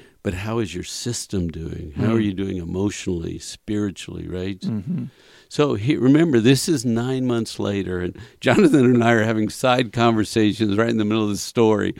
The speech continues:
Speaker 2: Yeah.
Speaker 1: So I hope you can stay up with us here, folks. But, uh, he said, "I started strong, and now it's nine months later, but I did not stay strong. Little chores of busyness filled my days. As a result, my marriage drifted downward.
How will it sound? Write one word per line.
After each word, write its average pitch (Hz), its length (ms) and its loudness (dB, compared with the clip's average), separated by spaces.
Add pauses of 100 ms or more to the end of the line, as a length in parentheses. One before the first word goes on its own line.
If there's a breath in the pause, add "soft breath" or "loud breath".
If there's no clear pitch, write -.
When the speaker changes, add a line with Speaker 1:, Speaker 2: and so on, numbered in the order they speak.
Speaker 2:
Yeah. 143 160 0
Speaker 1:
So 123 140 2
I - 20 6
hope 131 180 4
you 120 120 0
can 107 100 0
stay 123 220 2
up 123 180 2
with 101 160 -2
us 98 140 -8
here, 101 180 -4
folks. 98 380 -8
But, - 200 -8 (520 loud breath)
uh, 113 220 2
he 127 180 2
said, 131 200 0
"I 117 80 4
started 143 480 0
strong, 92 600 -2 (440)
and 101 140 0
now 107 160 0
it's - 200 -6
nine 101 200 0
months 98 240 -4
later, 87 400 -6 (420 soft breath)
but 113 140 0
I 110 100 4
did 123 220 2
not 120 300 2
stay 101 500 -6
strong. 78 640 -14 (500 soft breath)
Little 139 260 4
chores 139 420 0
of 95 160 -4
busyness 95 640 2
filled 110 580 0
my 92 320 -2
days. 82 720 -10 (400 soft breath)
As 120 180 4
a 120 60 4
result, 113 400 4
my 101 160 -2
marriage 113 640 -2
drifted 95 480 -4
downward. 85 680 -6